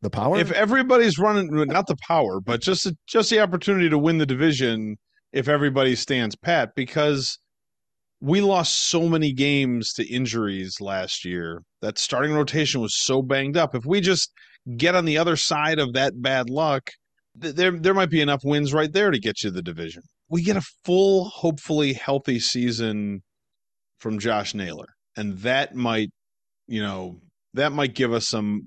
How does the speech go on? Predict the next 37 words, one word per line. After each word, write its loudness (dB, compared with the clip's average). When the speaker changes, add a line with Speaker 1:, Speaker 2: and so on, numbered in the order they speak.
Speaker 2:
some -6
more -2
power 0
than -8
we -8
saw -4
last -4
year -8
in -12
the -12
lineup. -10
So -6
I -2
am -4
awfully 2
glass -2
half -2
full 0
in -2
January 0
about -2
this -4
upcoming -4
baseball -4
season, -8
but 0
I 2
have -2
even 0
more 2
great 0
news -2
for -8
you -6
guys. -8
Last 2
week, 2